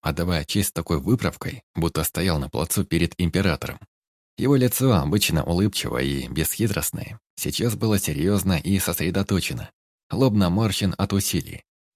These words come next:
Дав ему перед вылетом задание добавить десяток пулемётных лент к имеющемуся скудному боекомплекту, я был уверен, что это займёт приличное время.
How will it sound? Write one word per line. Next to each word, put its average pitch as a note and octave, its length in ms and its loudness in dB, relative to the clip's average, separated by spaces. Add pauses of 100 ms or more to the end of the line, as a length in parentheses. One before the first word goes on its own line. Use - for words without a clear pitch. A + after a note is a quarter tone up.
(200)
Дав C3 300 2
ему G2 360 2
перед G2 240 2
вылетом G2 400 0
задание F2 480 2
добавить D#2+ 440 0
десяток E2 460 -2
пулемётных E2+ 520 -2
лент F#2+ 280 0
к - 120 -14
имеющемуся E2 500 -2
скудному D#2+ 420 -2
боекомплекту, E2 840 -2 (500)
я A#2 200 2
был A#2+ 280 2
уверен, A#2 420 2 (260)
что - 240 -6
это A2 240 2
займёт F2+ 400 2
приличное F2 520 0
время. D2+ 360 -4